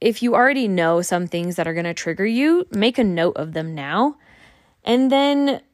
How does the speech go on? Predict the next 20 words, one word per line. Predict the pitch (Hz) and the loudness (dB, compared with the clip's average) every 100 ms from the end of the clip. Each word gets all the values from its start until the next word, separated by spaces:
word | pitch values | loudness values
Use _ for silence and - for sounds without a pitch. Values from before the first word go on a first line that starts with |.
| - | -8
explore | 254 - - 226 254 | -8 -8 -6 0 2
a | 262 | 2
little | 214 190 | 2 0
bit. | 180 165 - - _ - | 0 -2 -2 -12 _ -12
Take | - 226 | -6 -6
some | - 277 | -2 -2
time | 262 247 247 240 | -2 -2 -2 -2
to | 208 | -4
think | - - 185 214 - _ - | -8 -6 -2 -2 -4 _ -6
about | 180 170 175 - | -2 2 2 2
those | 175 165 | 0 -2
triggers | - 180 190 269 285 | -4 -2 0 0 -2
and | 262 185 175 160 | -4 -4 -6 -4
why | 160 165 | -2 0
they | 170 165 | -2 -4
might | 151 | -6
be | - | -8
happening. | 165 139 - 151 - - - _ _ _ _ | -6 -6 -6 -14 -14 -18 -20 _ _ _ _
Like, | - 180 175 - - _ _ _ _ _ _ _ _ - | -2 0 0 -4 -20 _ _ _ _ _ _ _ _ -4
when | 208 214 214 202 | 0 2 0 -2